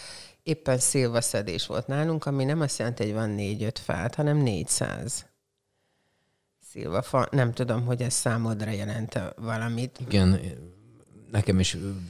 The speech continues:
Speaker 2: a falusiak meg vidékiek a nagyszülők, úgyhogy kb. tudom, hogy mi az, hogy, az hogy néz ki.
Speaker 1: Tehát ez
Speaker 2: Tehát
Speaker 1: egy
Speaker 2: ez nem
Speaker 1: ilyen
Speaker 2: úgy néz ki, hogy reggel fölkelünk ötkor, és akkor délre vég-, kész vagyunk az egészen, hanem hogy
Speaker 1: Nem,
Speaker 2: ez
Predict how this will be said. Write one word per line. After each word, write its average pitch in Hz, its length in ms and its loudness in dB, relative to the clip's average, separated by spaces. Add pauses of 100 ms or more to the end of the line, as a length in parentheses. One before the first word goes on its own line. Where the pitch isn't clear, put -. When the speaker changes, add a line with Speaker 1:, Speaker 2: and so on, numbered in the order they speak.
(500)
Speaker 2:
a 87 180 -2 (480)
falusiak 87 440 2
meg 87 140 6
vidékiek 85 480 2
a 85 300 2 (1160)
nagyszülők, 85 480 0
úgyhogy 90 200 2
kb. 90 240 2
tudom, 82 320 0
hogy 80 100 0
mi 78 140 0
az, 82 160 -4
hogy, 90 260 -6 (260)
az - 120 -18
hogy - 100 -6
néz 85 180 0
ki. - 120 -8
Speaker 1:
Tehát 196 180 2
ez 190 60 6
Speaker 2:
Tehát 190 160 6
Speaker 1:
egy 104 40 8
Speaker 2:
ez - 60 10
nem 117 100 12
Speaker 1:
ilyen 110 120 10
Speaker 2:
úgy 95 40 6
néz 92 200 6
ki, 95 100 0
hogy 85 360 2 (160)
reggel 87 400 2 (420)
fölkelünk 90 520 2 (100)
ötkor, 95 400 2
és - 140 0
akkor 90 260 0
délre 82 240 4
vég-, 80 160 0
kész 78 220 0
vagyunk 80 220 0
az 82 100 -4
egészen, 85 480 0
hanem 95 240 2
hogy 98 100 4
Speaker 1:
Nem, 135 100 4
Speaker 2:
ez 123 140 4